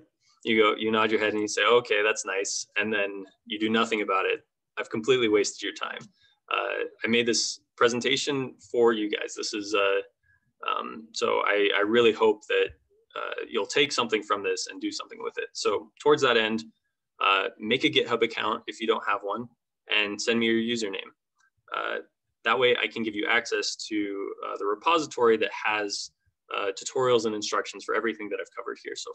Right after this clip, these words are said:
far. It's still a work in progress, but it's, um, it's coming together, and I'd love to share that with it before I do kind of a, a public release of that. So, uh, then pick one thing of what I've said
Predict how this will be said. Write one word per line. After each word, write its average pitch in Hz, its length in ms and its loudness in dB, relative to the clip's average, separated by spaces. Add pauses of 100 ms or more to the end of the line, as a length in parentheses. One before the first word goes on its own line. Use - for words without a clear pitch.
far. - 120 -14 (400)
It's - 100 -8
still 170 320 4
a 143 80 4
work 139 180 4
in 127 80 -8
progress, 123 560 2
but 101 200 -2
it's, - 460 -6
um, 110 300 -10
it's - 120 -10
coming 127 220 -4
together, 110 360 2
and 98 180 -12 (400)
I'd 113 80 -8
love 117 140 0
to 101 400 -2
share 107 200 -2
that - 140 -2
with - 160 -6
it - 140 -4
before - 280 -6
I 62 120 -2 (240)
do - 120 -14
kind - 160 -14
of - 60 -10
a, 62 120 -8
a - 300 -16
public - 280 -10
release - 300 -16
of - 80 -20
that. - 160 -16 (720)
So, 113 540 2 (240)
uh, 101 280 0 (400)
then 120 220 -2
pick 135 220 -4
one 123 300 -2
thing 123 420 -2 (380)
of 107 80 -6
what 110 120 2
I've 110 120 0
said 101 280 -2